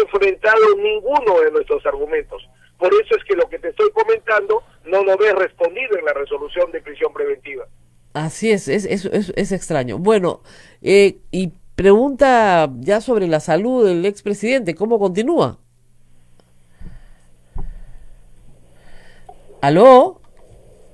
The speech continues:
Speaker 2: Doctor
Speaker 1: Rosa
Speaker 2: Cas-
Speaker 1: María, no te escuché muy bien.
Speaker 2: No, no, la pregunta es la salud del expresidente, porque es un tema central. Eh, ¿cómo continúa? ¿Qué, qué perspectivas tienes? ¿Cuál es, como dicen los médicos, cuál es la prognosis?
Speaker 1: Sigue en la unidad de cuidados intensivos,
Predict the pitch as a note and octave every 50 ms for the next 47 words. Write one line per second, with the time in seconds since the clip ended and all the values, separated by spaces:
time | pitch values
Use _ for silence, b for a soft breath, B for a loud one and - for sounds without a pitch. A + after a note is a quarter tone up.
0 | - - - - - B B B B B B B B - D#3 E3 D#3+ - G#3+ -
1 | E3 - F3+ E3+ E3+ F3+ F3+ - A4 G#4 G4 F#4+ G#4 A4 - G#4+ - - G#4+ G4
2 | - - G#4+ G#4 G#4 G#4 A4 G#4 A4 A4 G#3+ G3+ G3+ A3+ B3 B3 B3 B3+ A#3 C3+
3 | G#2+ F3 F#3+ F3+ - F#3+ A3 C#4 E4 D#4+ C4 E4 E4+ A#3 - G3 G3+ G3 - A3
4 | G3 G#3 C4 F4+ F#4 F4 A#3+ G#3 G3+ A3+ A#3 - - - A3+ A#3 - A#3+ C4+ D#4+
5 | D#4+ C#4 G3+ D#3+ C#3+ A#2+ D3 E3+ E3+ F3+ F#3 E3+ F#3+ F#3+ F#3+ G3+ G3+ G#3 G#3 A3
6 | - E4 D#4 B3+ E3 A2+ - b b b b b b b b b b b - -
7 | B2+ D#3+ E3 D#3+ D#3+ D3 B2 - - - G#3+ A#3+ B3+ B3 A3 G#3+ G3 F3+ A#3 A#3+
8 | F4 F#4 C4 D#3 C3+ - - G#3 G#3 G3+ - A3 G#3 A#3 A3 G#3+ - G3+ F#3 -
9 | A#3+ A#3+ A#3+ A#3 - - D#4+ D#4+ C4 A3+ G#3+ - A3+ A#3 A#3+ - G3 F#3 F#3+ G#3+
10 | B3+ A3+ G3+ G3 G#3+ A#3+ A#3+ G3 G3+ A3+ B3 C4 B3+ A#3+ - - F3+ F#3 F3 G#3
11 | B3+ D4+ D4+ - - C#3+ C3 - - - - - - - b b b b b b
12 | b b b b b b b b b _ - - - - - - G#3+ A#3 A3 A3+
13 | A3 G#3+ G#3 G3 F#3 E3+ E3 D#3+ D#3+ E3 E3+ F#3+ G3 G3+ G3+ G3 - - F3 F3
14 | F#3 F#3 F#3+ G3+ - - F#3+ F3 D#3 - D#3+ D#3+ D3 - - G3+ G3+ G3 F#4+ A4
15 | A#4+ B4